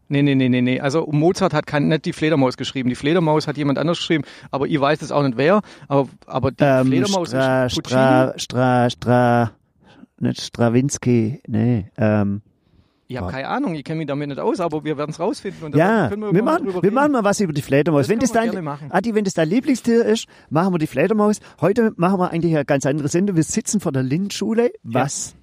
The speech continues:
Speaker 2: Die, die Lindenschule ist am Lindenweg,
Speaker 1: Ja.
Speaker 2: also nicht. Und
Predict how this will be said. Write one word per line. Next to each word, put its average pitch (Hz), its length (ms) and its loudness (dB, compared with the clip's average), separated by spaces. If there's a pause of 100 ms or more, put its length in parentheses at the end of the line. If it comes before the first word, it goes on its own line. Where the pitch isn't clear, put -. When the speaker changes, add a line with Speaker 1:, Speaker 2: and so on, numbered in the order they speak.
(140)
Speaker 2:
Die, - 140 -12
die 185 120 2
Lindenschule 220 720 0
ist - 240 0
am 165 100 2
Lindenweg, 156 720 0 (280)
Speaker 1:
Ja. - 60 -2
Speaker 2:
also 160 180 0
nicht. 175 400 -2 (580)
Und 185 200 2